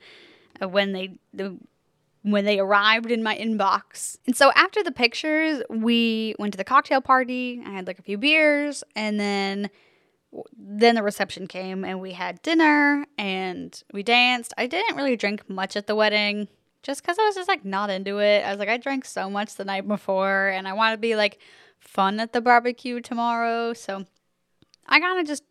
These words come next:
chilled out, and it's not like I met that many new people. Like, there were plenty of people there that I didn't know, but I just, I, I didn't really care to meet anyone. <laughs> You know what I mean? There was, like,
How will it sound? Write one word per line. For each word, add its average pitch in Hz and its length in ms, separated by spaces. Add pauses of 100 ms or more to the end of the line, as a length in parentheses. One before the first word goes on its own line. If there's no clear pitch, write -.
(120)
chilled 226 340
out, 208 280
and 226 140
it's 233 180
not 427 160
like 427 220
I 233 60
met 220 340 (340)
that 202 240
many 220 220
new 214 180
people. 214 500
Like, 233 200
there 320 100
were 370 100
plenty 233 320
of 208 120
people 214 260
there 226 180
that 220 140
I 170 80
didn't 202 320
know, 302 320 (720)
but 247 120
I 277 100
just, 320 460 (400)
I, 233 180
I 233 260 (120)
didn't 254 280
really 214 520
care 185 320
to - 160
meet 185 160
anyone. 226 460 (200)
<laughs> 269 100 (300)
You 302 220
know 277 100
what 302 100
I - 20
mean? 262 260
There 254 120
was, 262 160
like, 254 260